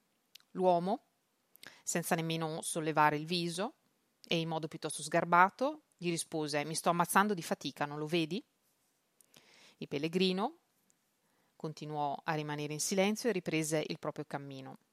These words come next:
fino a quando incontrò un secondo spaccapietre,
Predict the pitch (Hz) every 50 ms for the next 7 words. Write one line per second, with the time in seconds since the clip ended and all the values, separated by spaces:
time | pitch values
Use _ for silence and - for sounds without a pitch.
0 | _ _ _ _ _ _ _ _ _ _ _ _ _ _ _ _ _ _ _ _
1 | - - - - _ - - 196 196 - - 226 220 190 185 185 - 240 240 -
2 | 247 254 269 269 - - 196 185 - - 180 - 180 180 170 160 - - 151 -
3 | 156 - - - - - - 156 151 -